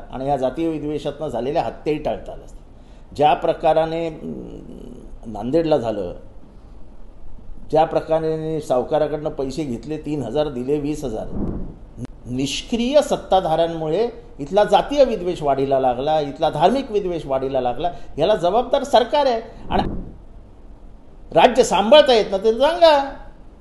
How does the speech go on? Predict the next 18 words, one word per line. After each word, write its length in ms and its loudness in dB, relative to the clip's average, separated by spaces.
की, 60 -10
"पवारसाहेब, 600 6
या 180 8
तुम्ही 280 -2
आणि 100 -2
तुम्ही 160 -2
राज्य 300 4
ताब्यात 360 4
घ्या, 220 0
हे 380 -8
आमचं 300 2
काम 260 2
नाही." 200 0
म्हणून 220 -6
उगाच 200 2
पवारसाहेबांचं 800 6
व-, 160 2
म्हणजे 200 2